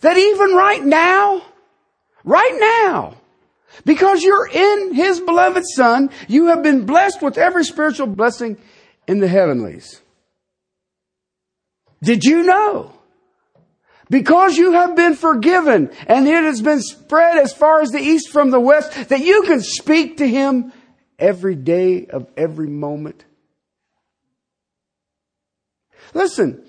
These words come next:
too many forget who we, our personal friend is. I have a personal friend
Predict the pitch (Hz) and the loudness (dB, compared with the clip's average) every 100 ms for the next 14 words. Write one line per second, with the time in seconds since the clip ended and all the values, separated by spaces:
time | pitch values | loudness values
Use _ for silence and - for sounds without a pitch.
0 | _ _ _ _ _ _ _ _ _ _ | _ _ _ _ _ _ _ _ _ _
1 | _ _ _ _ - 403 415 294 349 233 | _ _ _ _ -2 0 0 2 2 2
2 | 135 123 - _ _ _ 190 190 135 214 | -2 -6 -14 _ _ _ -2 -2 0 0
3 | 330 269 - - _ 214 330 349 302 302 | 2 0 -2 -16 _ -2 0 2 2 0
4 | 277 - - _ - 254 262 - 294 311 | 0 -4 -12 _ -2 0 0 0 -2 -2
5 | 240 240 220 - 330 320 254 302 381 - | -2 -4 -4 -2 0 2 2 0 0 -4
6 | 110 - - _ _ _ _ _ _ _ | -10 -18 -20 _ _ _ _ _ _ _
7 | _ _ _ _ _ _ _ _ _ _ | _ _ _ _ _ _ _ _ _ _
8 | _ _ _ _ _ _ _ _ _ 226 | _ _ _ _ _ _ _ _ _ -2
9 | 262 339 320 330 262 226 - 359 392 - | 0 2 2 2 0 -2 -2 -2 0 -2
10 | 339 302 - 302 285 165 101 | -2 -2 -2 -4 -2 -4 -6